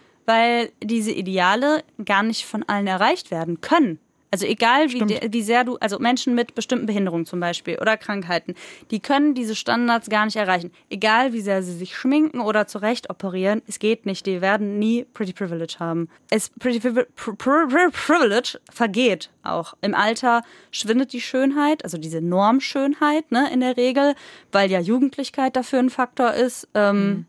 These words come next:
Speaker 1: das kenne ich von einigen Frauen auch Bekannten, so ab vierzig, würde ich sagen, ungefähr, die dann sagen, boah, ich fühle mich mittlerweile unsichtbar, ich werd gar nicht mehr von Männern wahrgenommen oder generell irgendwie,
Speaker 2: Boah.
Speaker 1: ich hab das Gefühl, ich bin, ich werd nicht mehr gesehen.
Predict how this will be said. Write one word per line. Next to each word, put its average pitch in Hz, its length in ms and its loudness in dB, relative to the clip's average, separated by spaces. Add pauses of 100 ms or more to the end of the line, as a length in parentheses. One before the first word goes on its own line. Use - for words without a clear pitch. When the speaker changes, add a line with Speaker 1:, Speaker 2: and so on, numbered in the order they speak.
(320)
Speaker 1:
das - 100 -18
kenne 214 220 -2
ich - 140 -6
von - 120 -2
einigen 190 540 0 (160)
Frauen 202 380 2
auch 202 140 0
Bekannten, 196 520 -2 (280)
so - 120 -2
ab - 140 0
vierzig, 277 640 -2 (440)
würde 247 220 0
ich 247 60 -2
sagen, 254 280 2
ungefähr, 247 300 0
die 226 100 0
dann 220 160 2
sagen, 214 380 0
boah, 190 180 -4
ich - 120 -8
fühle - 100 -8
mich - 160 -12
mittlerweile - 400 -10
unsichtbar, 233 800 -2
ich - 160 -10
werd 196 140 -8
gar 185 120 -4
nicht 180 200 -6
mehr 185 380 2
von 233 180 0
Männern 233 340 2
wahrgenommen 214 640 0
oder 190 120 -4
generell 202 440 0
irgendwie, 202 400 -4
Speaker 2:
Boah. 180 100 0
Speaker 1:
ich 175 80 -2
hab - 80 -6
das - 140 -10
Gefühl, - 220 -2
ich - 140 -8 (640)
bin, 254 460 2 (480)
ich - 120 -6
werd 254 120 2
nicht 247 100 0
mehr 226 140 2
gesehen. 220 540 2